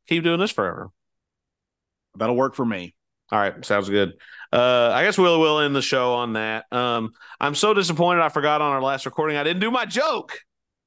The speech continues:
Speaker 2: Uh-oh. So
Speaker 1: I
Speaker 2: now you
Speaker 1: know
Speaker 2: gotta do
Speaker 1: the,
Speaker 2: two?
Speaker 1: I
Speaker 2: Get
Speaker 1: know,
Speaker 2: through
Speaker 1: no, I'm
Speaker 2: two?
Speaker 1: just gonna do, I'm just gonna do one. Um, it's a good one though. I like it.
Speaker 2: Oh,
Speaker 1: You probably
Speaker 2: God.
Speaker 1: heard it. You probably heard it. You probably heard it. Okay. Uh,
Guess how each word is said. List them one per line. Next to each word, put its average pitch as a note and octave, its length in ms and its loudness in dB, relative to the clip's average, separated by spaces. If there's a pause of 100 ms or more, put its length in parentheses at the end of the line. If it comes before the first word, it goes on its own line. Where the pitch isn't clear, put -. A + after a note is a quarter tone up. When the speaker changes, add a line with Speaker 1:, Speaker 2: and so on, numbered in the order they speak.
(760)
Speaker 2:
Uh-oh. G2 800 0
So - 160 -8
Speaker 1:
I C3 40 -2
Speaker 2:
now G#2+ 100 0
you - 20 4
Speaker 1:
know D#3+ 140 2
Speaker 2:
gotta E3+ 140 0
do D3+ 60 2
Speaker 1:
the, D3 60 2
Speaker 2:
two? C#3+ 400 2 (180)
Speaker 1:
I C3+ 100 2
Speaker 2:
Get C#3+ 100 -2
Speaker 1:
know, D#3 60 2
Speaker 2:
through C3+ 60 -2
Speaker 1:
no, C3+ 100 2
I'm B2+ 140 4
Speaker 2:
two? B2 40 0
Speaker 1:
just B2 100 -4
gonna B2 140 -2
do, A2 60 2
I'm C#3 160 0
just B2 140 -4
gonna A2 160 0
do G2 140 -2
one. F2 440 -6
Um, G#2 400 -2
it's C3 120 2
a E3+ 40 0
good D3+ 180 2
one F3+ 160 4
though. B2+ 260 2
I B2+ 140 2
like G#2+ 300 -2
it. A2+ 160 0
Speaker 2:
Oh, F#2 480 -10
Speaker 1:
You B2 100 0
probably A#2+ 320 2
Speaker 2:
God. G2+ 60 -2
Speaker 1:
heard G2 180 0
it. G#2 140 -4
You B2 100 -4
probably A#3 300 0
heard C4 280 0
it. E3 140 -2
You B2+ 80 -4
probably F#3+ 240 -4
heard B2 200 -4
it. - 80 -16 (360)
Okay. B2+ 340 0
Uh, C3 960 2